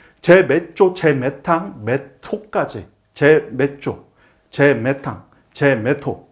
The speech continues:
이런 내용을 반드시 써야 된다는 걸 기억해 주세요.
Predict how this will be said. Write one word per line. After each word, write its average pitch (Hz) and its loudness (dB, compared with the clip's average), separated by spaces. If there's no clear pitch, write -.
이런 147 2
내용을 151 0
반드시 165 -4
써야 190 0
된다는 185 -4
걸 156 -8
기억해 120 -6
주세요. 117 -14